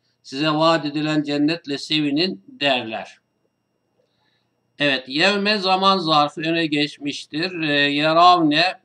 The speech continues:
muzari fiil. E, kendisi, e, sükun üzere mebni. E, evet, e, nun onun faili, el melaikete mef'ul bis sarih.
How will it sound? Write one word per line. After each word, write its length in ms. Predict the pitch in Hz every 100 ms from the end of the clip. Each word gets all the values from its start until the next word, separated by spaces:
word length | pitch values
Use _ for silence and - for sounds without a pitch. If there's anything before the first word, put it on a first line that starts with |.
| _ 165
muzari 720 | 143 147 160 160 156 160 160
fiil. 500 | 156 131 135 180 165 _ _ _ _ _ _
E, 380 | 135 139 143 147
kendisi, 560 | 160 160 156 156 156
e, 360 | 160 160 135 139 123 117 113 - _ _ _ - _ _ _
sükun 280 | - -
üzere 400 | 156 147 151 151
mebni. 800 | 147 143 143 143 139 143 175 170 - _ _ _ _ _
E, 100 | 131 135 135 135
evet, 480 | 151 147 160 - 143
e, 380 | 135 127 123 _ _ _ _ _ _ _ _ _ _ _ _ _ _ _ - -
nun 260 | 123 151 151
onun 280 | 147 151
faili, 460 | 147 147 147 147 165
el 160 | 156 151
melaikete 800 | 156 156 160 160 160 151 -
mef'ul 400 | 151 151 147 139
bis 200 | 139 143
sarih. 560 | - 147 139 135 185 196